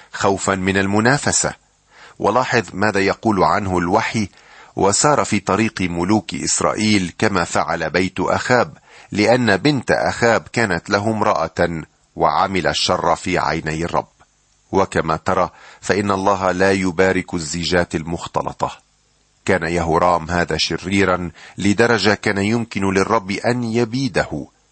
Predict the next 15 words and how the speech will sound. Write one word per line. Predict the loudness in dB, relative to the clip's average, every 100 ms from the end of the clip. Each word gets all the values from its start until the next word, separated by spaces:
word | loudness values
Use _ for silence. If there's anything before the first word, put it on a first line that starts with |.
| _ -6
ولكنه | -2 0 -2 -2 -2 -2 -2 -4 -6 _ _ _
كان | -2 0 0
أميناً | -2 -2 -4 -2 -2 -2 -2 -4 -8
في | -8 -6 -4
مواعيده | 0 0 0 -2 -4 -2 -2 0
لداود، | 0 0 -2 -4 -8 -20 -20 -2
ولا | 2 4 2
يمكن | 4 2 0 0 2 0 -2
أن | -2 0
يدمر | 0 0 -2 0 0 0
نسل | 0 0 0
داود. | 0 0 -2 -10 -16 -20 _ _ _ -2
والله | 0 2 2 0 -2 -4
أمين | -4 -2 0 0 -2 -4
معك | -4 -2 -2 -4